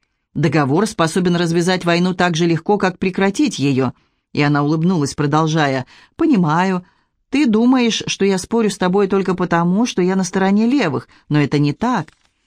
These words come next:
На твоей стороне многие придерживаются того же мнения. Ужасно то, что наше мнение не играет ни малейшей роли, и это очень пугает меня. А в случае войны ты бы не осталась в Лондоне?"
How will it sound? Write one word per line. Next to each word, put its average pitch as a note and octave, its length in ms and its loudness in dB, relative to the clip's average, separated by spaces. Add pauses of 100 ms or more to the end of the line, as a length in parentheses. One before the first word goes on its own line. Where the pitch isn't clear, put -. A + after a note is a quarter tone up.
(120)
На B3+ 120 2
твоей A3+ 380 2
стороне F#3 480 0
многие F#3+ 340 0
придерживаются F3+ 720 0
того G#3+ 300 0
же B3 120 0
мнения. A3+ 520 0 (580)
Ужасно D#3+ 520 0
то, F3 160 -2
что F3 160 -4
наше E3+ 260 -2
мнение E3+ 380 0
не E3+ 240 0
играет E3 340 0
ни F3+ 80 2
малейшей F3+ 500 0
роли, F#3 380 0 (220)
и D#3 100 0
это D#3 380 0
очень C4 360 0
пугает B3 540 -2
меня. A#2 300 -2 (680)
А G3 100 2
в F#3+ 60 -4
случае A#3+ 400 0
войны F#3+ 500 0 (220)
ты G3 100 0
бы F#3 100 2
не F#3 120 2
осталась D4+ 460 -2
в E3+ 60 -4
Лондоне?" C3 480 -2